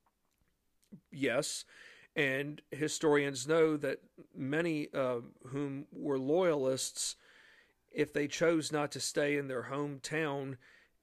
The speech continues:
uh, most notably, say, Boston or, uh, New York, most loyalists left their hometowns and journeyed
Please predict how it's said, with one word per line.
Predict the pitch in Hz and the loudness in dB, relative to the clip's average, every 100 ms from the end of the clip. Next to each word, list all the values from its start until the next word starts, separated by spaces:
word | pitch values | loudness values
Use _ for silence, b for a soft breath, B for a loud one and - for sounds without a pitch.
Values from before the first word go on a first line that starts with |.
| _ - | _ -4
uh, | 131 117 139 - | -2 -2 -8 -4
most | 156 147 - | 2 2 2
notably, | 156 143 139 | 0 0 -2
say, | 127 139 139 | -2 -2 0
Boston | 131 135 143 - 147 143 139 143 139 | 2 2 2 0 -4 -4 -8 -10 -4
or, | 120 123 | -2 0
uh, | 117 120 | -2 -2
New | 131 | -2
York, | 135 143 147 - - - b b b b b b b _ _ _ - | 2 4 4 2 -2 -16 b b b b b b b _ _ _ -2
most | 135 185 175 - 175 | 4 4 4 -4 -2
loyalists | 160 196 175 127 123 123 - - - - _ | 2 4 4 2 0 -4 -6 -6 -6 -8 _
left | 156 139 165 - - - | 0 4 4 0 -6 -2
their | 131 120 | 0 0
hometowns | 143 151 143 - 170 170 117 117 123 117 - b b b b b b _ _ | -2 -2 -4 -6 -4 -4 -4 -8 -10 -10 -12 b b b b b b _ _
and | 156 139 139 135 | -2 0 -2 -6
journeyed | 120 175 202 147 127 135 127 | 0 2 2 0 -4 -10 -14